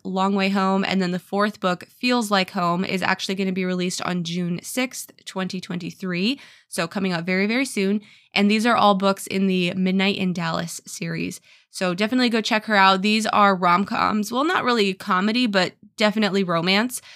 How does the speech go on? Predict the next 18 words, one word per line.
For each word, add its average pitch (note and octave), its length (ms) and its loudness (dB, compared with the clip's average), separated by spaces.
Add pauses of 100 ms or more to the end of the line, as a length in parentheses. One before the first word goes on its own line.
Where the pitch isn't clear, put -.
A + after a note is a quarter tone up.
(220)
Um, F3 260 4
and G3 200 2
they F#3+ 400 4
are F#3+ 180 4
all G3 240 4
based F#3 440 0
on, F3 500 0
like, F#3 200 -4
the F3+ 80 -6
music F3+ 440 -4
life E3+ 420 -6
in, F#3 540 -4 (260)
uh, - 300 -6 (120)
Midnight F#3 400 -2
in F#3 60 -2
Dallas. G3 480 -2
<laughs> - 40 2 (880)
So F#3 380 4